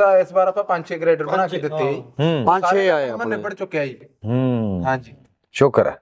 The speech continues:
Speaker 1: ਹਾਂਜੀ, ਹਾਂਜੀ।
Speaker 3: ਨਹੀਂ ਵੀ ਗੱਲ ਬਣ ਗਈ।
Speaker 2: ਮੈਂ ਕਿਹਾ ਜੀ ਨਜ਼ਾਰਾ।
Speaker 3: ਲੈ ਵੀ ਮੰਨ ਲਓ ਜਿਹੜਾ ਨੰਬਰ ਤੁਹਾਨੂੰ ਦਿਖਦਾ ਨਾ, ਤੁਸੀਂ ਬੀਜਣ ਵਾਲੀਆਂ ਮਸ਼ੀਨਾਂ ਲੈਣੀਆਂ, ਤੁਸੀਂ ਪੱਟਣ ਵਾਲੀ ਲੈਣੀ ਆ, ਤੁਸੀਂ ਰੂਟਾਵੇਟਰ ਲੈਣਾ,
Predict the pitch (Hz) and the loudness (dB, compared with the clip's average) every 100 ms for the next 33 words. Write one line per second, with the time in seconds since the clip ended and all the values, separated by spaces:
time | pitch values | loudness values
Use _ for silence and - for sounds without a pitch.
0 | 123 120 110 107 101 101 139 190 131 120 | -6 -6 -8 -12 -4 2 4 4 2 0
1 | 101 82 87 80 - _ _ _ 139 143 | -2 -8 -12 -16 -20 _ _ _ -6 -6
2 | 143 156 165 160 151 151 147 185 196 185 | 0 0 0 -2 -2 0 2 2 2 2
3 | 180 185 180 170 - _ _ _ 120 160 | 2 2 0 -4 -12 _ _ _ 2 4
4 | 208 208 185 170 170 175 175 156 147 143 | 4 2 2 2 2 -2 0 0 0 -2
5 | 165 175 170 _ _ _ _ _ _ _ | -2 -6 -14 _ _ _ _ _ _ _
6 | 165 147 196 156 160 120 139 139 135 143 | 0 4 2 2 0 2 0 2 0 -2
7 | 143 139 151 156 160 165 170 180 180 _ | -4 -4 -2 0 0 0 -2 -6 -10 _
8 | _ _ _ _ _ _ _ _ _ - | _ _ _ _ _ _ _ _ _ 2
9 | 156 196 202 208 - 160 139 127 120 120 | 6 4 6 2 2 0 2 2 0 -2
10 | 131 156 - _ _ _ _ 156 147 185 | -6 -10 -16 _ _ _ _ 2 4 4
11 | 196 196 156 - 131 123 131 143 147 151 | 4 2 0 2 2 2 0 -2 -2 -2
12 | 170 | -6